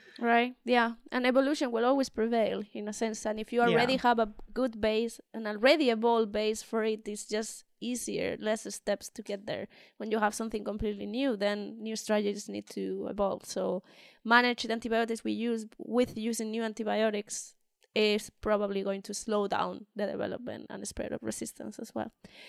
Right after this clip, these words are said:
Speaker 2: Yeah.
Speaker 1: It was a great paper. I skimmed through it, but I was really looking forward for you to explain to us, you know, what is the,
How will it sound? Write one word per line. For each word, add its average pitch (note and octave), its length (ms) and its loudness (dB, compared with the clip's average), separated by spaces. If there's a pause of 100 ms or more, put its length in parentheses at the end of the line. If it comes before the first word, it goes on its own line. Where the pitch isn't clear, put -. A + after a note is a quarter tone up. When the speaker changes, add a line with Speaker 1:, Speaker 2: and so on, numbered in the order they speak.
(140)
Speaker 2:
Yeah. G#3 140 -2
Speaker 1:
It D#4 40 8
was F4 140 10
a E4+ 80 8
great B3 220 4
paper. B3 480 4
I A3 720 4
skimmed D#4 320 4
through D4+ 180 4
it, D4+ 200 4
but B3 140 8
I A#3 60 10
was A3+ 220 6
really A#3 420 4
looking A#3 300 2
forward A3+ 340 6
for A3 100 0
you G#3+ 200 4
to A3 160 0
explain G#3+ 540 2
to A3+ 120 2
us, A3 340 4
you - 140 -2
know, A3 160 4
what G#3+ 160 8
is G#3+ 140 2
the, G#3+ 340 2